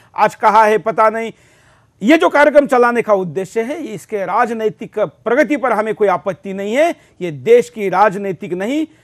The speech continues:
बल्कि सर्वार्थ से जो दुर्गति करने के लिए फॉर्मूला अपना रहा है, ये हमारा चिंता का सबसे बड़ा विषय है। और इसलिए हम आज तक लगातार चौबीसवें दिन ये कार्यक्रम हिंदुस्तान के सामने लेकर आए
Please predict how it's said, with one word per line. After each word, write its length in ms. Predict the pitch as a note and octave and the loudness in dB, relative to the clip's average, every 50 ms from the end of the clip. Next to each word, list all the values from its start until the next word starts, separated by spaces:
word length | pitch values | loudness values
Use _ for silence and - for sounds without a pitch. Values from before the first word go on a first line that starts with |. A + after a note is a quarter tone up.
| _ _ - | _ _ -4
बल्कि 300 | E3 G#3 G3+ - A3+ G#3 | -4 -4 -4 -4 -10 -10
सर्वार्थ 560 | - - A#3 C4 D4 D#4+ E4 D#4+ B3 A#3 D4+ | -6 -4 0 4 4 6 6 4 2 0 -8
से 120 | - C#4 | -6 -4
जो 120 | C4+ B3 B3 | -2 -2 -2
दुर्गति 460 | A#3 G#3+ A#3 A3+ G#3 B3+ B3 - D4+ | -2 -2 -2 0 0 0 0 0 -4
करने 340 | D4 - B3 A3+ G#3 A#3 A3 | -2 -2 -2 -2 -2 -4 -4
के 120 | D#3 G#3+ | -4 -2
लिए 120 | G#3 G#3 G#3 | -2 -2 -2
फॉर्मूला 440 | - - G3 G3 F#3+ G3 G3 F#3+ | -2 -4 -6 -6 -6 -4 -4 -2
अपना 300 | F3 E3 - F3 F3+ E3+ | -4 -4 -6 -6 -6 -4
रहा 220 | E3+ E3 D3+ D#3+ D#3+ | -4 -4 -4 -6 -6
है, 220 | D#3 E3 E3 D#3+ _ _ _ _ _ | -6 -6 -8 -10 _ _ _ _ _
ये 220 | G2+ - - A#3 D#4 | -12 -4 2 4 4
हमारा 380 | D4+ A#3+ B3+ C4 C4 C4 B3 | 4 4 4 2 2 2 2
चिंता 340 | A3+ - A#3 A3 F#3 - G#3 | 0 -4 -8 -8 -4 -2 -2
का 140 | G3+ - E3 | -2 -4 -8
सबसे 280 | - - G3 - - G3 | -8 -8 -12 -10 -10 -8
बड़ा 180 | F#3 F#3+ F#3+ | -6 -6 -6
विषय 300 | F#3 E3+ E3 D3+ - F3 | -6 -8 -10 -12 -10 -10
है। 200 | D3 D3+ E3 D#3 _ _ _ _ - | -8 -8 -8 -10 _ _ _ _ -6
और 240 | - E3+ F3 F3 _ - | -6 -6 -6 -6 _ -4
इसलिए 420 | D4+ C#4 - C#4+ C#4 A3 D#3+ C#3 - _ _ _ _ - | -4 -4 -4 -4 -6 -4 -6 -6 -8 _ _ _ _ -10
हम 140 | - F#3+ - - | -10 -10 -10 -6
आज 380 | - G3 A#3 A#3+ A#3 F3 - - _ _ _ _ - | -4 -2 0 0 -2 -4 -6 -20 _ _ _ _ 0
तक 120 | - B3+ - - - _ - | 2 2 0 -2 -18 _ -10
लगातार 580 | - E3+ G#3+ A#3+ A#3 C#4+ C4+ - - B3 F3 E3 | -4 0 0 2 4 4 2 4 2 2 2 2
चौबीसवें 520 | D#3+ - A3 A3 G#3+ G3+ - - F#3 D#3+ | 0 2 0 2 2 0 -6 -6 -8 -8
दिन 220 | E3 E3+ D#3+ D3+ D3 _ _ _ - - | -6 -6 -8 -8 -10 _ _ _ -14 -12
ये 80 | D#3+ | -10
कार्यक्रम 520 | D#3 - A3 G#3+ A3 D#3+ - A3 G3+ F#3+ E3+ _ _ _ _ | -2 0 2 2 2 2 0 0 -2 -2 -6 _ _ _ _
हिंदुस्तान 520 | - E3 F3+ F3 E3 - - A#3+ C4 C4+ A#3 | -12 -10 -10 -10 -6 0 2 4 4 4 2
के 140 | D#3+ A3+ E3+ | -4 -10 -8
सामने 380 | - - A3 A#3 A#3 G#3 G3+ | -4 -2 -2 -2 -2 -4 -6
लेकर 300 | F#3+ F#3+ F#3+ - F#3+ F#3 | -4 -6 -6 -4 -4 -2
आए 260 | F3 E3+ E3+ E3 D#3 | -2 -2 -2 -2 -4